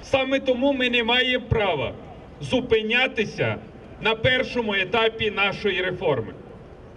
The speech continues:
Так, реформа поліції — це дуже багато. І це персональна заслуга міністра внутрішніх справ Арсена Авакова,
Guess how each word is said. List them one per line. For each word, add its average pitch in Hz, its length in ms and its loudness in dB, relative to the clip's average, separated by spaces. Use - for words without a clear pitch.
Так, 247 320 2
реформа 226 600 4
поліції — 220 640 0
це 214 100 4
дуже 185 400 2
багато. 165 540 0
І 190 60 -6
це 254 180 2
персональна 254 880 2
заслуга 190 720 0
міністра 254 580 4
внутрішніх 220 680 0
справ 226 480 4
Арсена 240 520 2
Авакова, 226 680 4